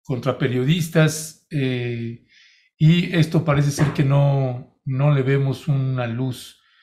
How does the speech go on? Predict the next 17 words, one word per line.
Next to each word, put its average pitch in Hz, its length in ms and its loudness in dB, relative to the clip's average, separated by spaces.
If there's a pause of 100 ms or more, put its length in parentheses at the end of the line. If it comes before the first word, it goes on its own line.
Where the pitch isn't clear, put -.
(240)
en 117 160 -2
la 117 80 -4
oscuridad. 117 680 -2 (920)
Y 131 300 0
cuando 120 300 -4
se - 80 -4
abordan 156 380 4
estos - 320 -2
temas, 160 680 2 (520)
pues 135 240 -6
entonces, 147 680 2
eh, 120 600 -2
siempre 156 320 2
se 139 120 0
infiere, 143 560 2
"Ah, 143 320 6
es - 360 -8